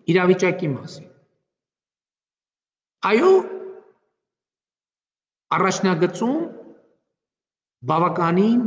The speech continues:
բարդ, բավականին դժվար իրավիճակ է ստեղծվել։ Արցախի ողջ հարավով մարտական գործողություններ են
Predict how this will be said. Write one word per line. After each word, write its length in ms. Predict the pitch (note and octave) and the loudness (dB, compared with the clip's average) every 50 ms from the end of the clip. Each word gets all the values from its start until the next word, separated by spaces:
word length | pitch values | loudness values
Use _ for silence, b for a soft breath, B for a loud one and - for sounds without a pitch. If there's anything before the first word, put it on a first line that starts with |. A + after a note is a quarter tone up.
| G3+ - - - - - - - - B2 A#2 | -2 -8 -12 -16 -20 -20 -20 -20 -18 -12 -4
բարդ, 520 | A#2 D#3+ F#3 G3 A3 A#3+ G#3 - - - - - - - - - _ _ _ _ _ _ _ _ _ _ _ _ _ _ _ _ _ _ _ _ _ _ _ _ - | 0 0 2 2 2 0 -2 -4 -8 -10 -12 -16 -18 -20 -20 -20 _ _ _ _ _ _ _ _ _ _ _ _ _ _ _ _ _ _ _ _ _ _ _ _ -6
բավականին 640 | B2 D3+ D#3+ E3+ E3+ D#3+ F3 F3 F3+ G3 A3 G#3 F#3+ | -2 0 0 0 0 0 2 2 4 6 6 6 6
դժվար 640 | C#3 F3 E3 C#3 C#3 C#3+ D#3+ F#3 G3 G#3+ A#3 - - E3+ | 6 4 2 2 0 0 2 2 2 2 0 -2 -2 -4
իրավիճակ 680 | D3 D3 C#3 C3 C3+ B2+ - D3 C#3+ D3 D3 - E3+ | -2 -2 -2 -4 -4 -6 -6 -6 -8 -6 -6 -6 -6
է 80 | F3+ G3 - - - - _ _ _ _ _ _ _ _ _ _ _ _ _ _ _ _ _ _ - | -6 -6 -8 -10 -20 -20 _ _ _ _ _ _ _ _ _ _ _ _ _ _ _ _ _ _ -20
ստեղծվել։ 560 | - - - B3 A3 - - F#3+ C#3+ B2 - - - - - _ _ _ _ _ _ _ - | -14 -6 -4 -4 -4 -4 -6 -10 -10 -10 -10 -14 -20 -20 -20 _ _ _ _ _ _ _ -4
Արցախի 640 | - E3+ - - - G3 F3+ - - G#3 G#3 F#3 D3+ B2 G#2 - - - - - _ _ _ _ _ _ _ _ _ _ - | -2 -2 -2 -2 -2 -2 -2 -2 -2 0 2 2 2 0 -4 -8 -16 -20 -20 -20 _ _ _ _ _ _ _ _ _ _ -10
ողջ 420 | C3 C3 D#3+ A3 A#3+ - - - - | 0 6 6 6 6 6 2 0 -2
հարավով 600 | - C#3 D3 D3 C#3+ C#3 - G#3 A#3+ C4+ - - - - - - - - - _ _ _ _ _ _ _ _ _ _ _ _ _ _ _ _ _ _ _ _ _ _ _ _ _ _ _ _ _ _ - | -2 -2 -2 -2 -2 0 2 2 2 2 0 -4 -10 -12 -12 -16 -18 -20 -20 _ _ _ _ _ _ _ _ _ _ _ _ _ _ _ _ _ _ _ _ _ _ _ _ _ _ _ _ _ _ -4
մարտական 600 | C3 D#3+ F3+ F3 F3+ F#3 F3 E3 - G3+ A3+ A#3 G#3+ | -2 -2 -2 0 -2 -2 -4 -2 0 0 2 2 4
գործողություններ 840 | E3+ D#3+ C3+ - D3+ C#3+ C#3 C#3 - - D#3 D3+ D3+ D3+ D#3+ F3 F3+ | 2 2 0 0 -2 -2 -2 -2 -4 -4 -6 -6 -6 -6 -4 -4 -4
են 160 | F3+ F#3+ | -4 -4